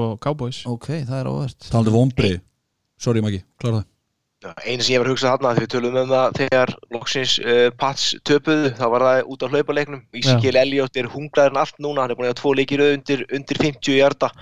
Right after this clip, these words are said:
Speaker 4: Og Tony Pollard var flottur í síðasta leik, þannig að ef þið jafnvel treysta á að henda þeim þarna í einhver svona split carries þarna, þá, þá geta þeir hlaupið í gegnum þessa vörn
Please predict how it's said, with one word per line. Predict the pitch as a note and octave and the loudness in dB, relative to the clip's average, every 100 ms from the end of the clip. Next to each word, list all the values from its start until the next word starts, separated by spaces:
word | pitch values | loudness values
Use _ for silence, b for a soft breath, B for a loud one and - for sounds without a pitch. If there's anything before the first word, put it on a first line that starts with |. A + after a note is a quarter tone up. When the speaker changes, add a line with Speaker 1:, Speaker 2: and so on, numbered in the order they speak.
| B B B B B B A2+ | B B B B B B 2
Speaker 4:
Og | A#2 A#2 | 4 4
Tony | D3 C#3+ C#3+ | 2 2 0
Pollard | - D#3+ E3 D#3+ | 0 2 2 0
var | D3+ | 0
flottur | F3+ - F3 | -2 -2 -6
í | F3+ - - | -6 -8 -6
síðasta | - F3+ E3+ | -2 -2 0
leik, | F3 - | -2 -2
þannig | B2+ A#2+ | -2 0
að | B2 B2+ | 2 0
ef | A#2+ | -2
þið | |
jafnvel | C3+ C3 C#3 | -4 -4 -4
treysta | D3+ D3 D3+ | -2 0 2
á | |
að | C#3 | 2
henda | D3+ D3 | 0 -2
þeim | D3+ D#3 D#3 | -2 -2 -4
þarna | D3 D3+ | -4 -2
í | D#3 | -2
einhver | D3+ D3 | -4 -6
svona | D3+ | -6
split | - E3 E3 | -2 -2 0
carries | - E3 E3 F3 | 0 2 2 0
þarna, | D#3+ D#3 C#3+ | 0 0 0
þá, | C#3+ - _ _ _ _ _ _ _ _ _ _ | 0 -4 _ _ _ _ _ _ _ _ _ _
þá | C#3+ | -8
geta | D3 C#3+ D3 | -4 0 0
þeir | D3 | 0
hlaupið | - E3 D#3+ | -4 -4 -2
í | |
gegnum | E3 D#3+ E3 D#3 | -2 -2 -2 -4
þessa | D3+ D3+ | 0 2
vörn | E3+ | 2